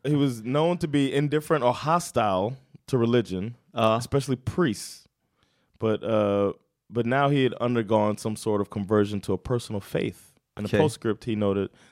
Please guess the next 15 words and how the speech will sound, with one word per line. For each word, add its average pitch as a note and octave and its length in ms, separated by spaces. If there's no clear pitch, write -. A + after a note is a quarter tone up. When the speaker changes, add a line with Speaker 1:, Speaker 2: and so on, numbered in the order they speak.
Speaker 1:
the - 180
impact A2 360
of F#2+ 200
Emanuel A#2 600
Swedenborg E2 880
on G2+ 160
his F#2+ 140
current G2+ 340
work. G#2+ 300
So - 120
he's G2+ 120
Speaker 2:
Uh. - 20
Speaker 1:
still B2 260
working. F2 300
Speaker 2:
Aha. - 580